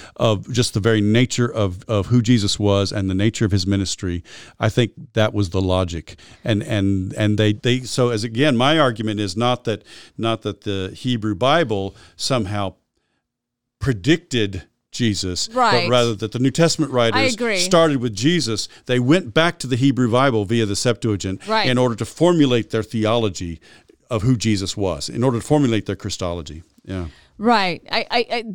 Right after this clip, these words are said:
Speaker 2: I, I get all that, but I don't know that it then necessarily negates this reach over to saying, and the world that we're living in, which is so influenced, you know, we're, we're, we're building,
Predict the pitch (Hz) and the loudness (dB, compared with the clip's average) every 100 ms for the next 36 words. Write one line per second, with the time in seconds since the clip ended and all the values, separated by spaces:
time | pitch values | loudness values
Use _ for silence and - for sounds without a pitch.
0 | - 208 233 220 202 247 262 226 190 220 | -2 -2 0 -2 -2 0 2 2 2 0
1 | 180 - _ _ 180 214 202 202 190 240 | 0 -6 _ _ -6 0 0 0 0 0
2 | 254 214 202 185 170 185 180 165 _ _ | -2 -2 -2 -2 -2 -2 -2 -4 _ _
3 | - 165 196 185 175 - 160 - - 220 | -10 -2 -2 -2 -6 -6 -6 -4 0 2
4 | 247 240 190 165 160 156 - - 180 151 | 2 2 0 -2 -6 -8 -10 -8 -8 -2
5 | 185 175 - - - - _ - 170 185 | -2 -2 -4 -10 -12 -16 _ -14 -2 -2
6 | 165 180 196 208 - - 190 165 175 - | -2 -2 0 0 -2 -4 -4 -4 -8 -6
7 | 175 175 165 160 - - 196 196 190 - | -4 -4 -6 -12 -14 -4 -2 -2 -4 -8
8 | 185 170 226 254 202 185 - 180 170 196 | -10 -4 -2 -2 -4 -6 -6 -6 -4 -4
9 | 208 202 170 170 156 156 170 165 185 170 | -4 -6 -6 -2 -2 -2 -4 -4 -4 -4
10 | - 208 208 233 214 - 175 156 160 165 | -4 -2 0 2 0 -4 -10 -10 -6 -4
11 | - 190 190 170 214 202 180 208 175 208 | -2 -2 -4 -2 -4 -2 -2 -4 -2 0
12 | 214 196 180 160 | 0 -2 -6 -8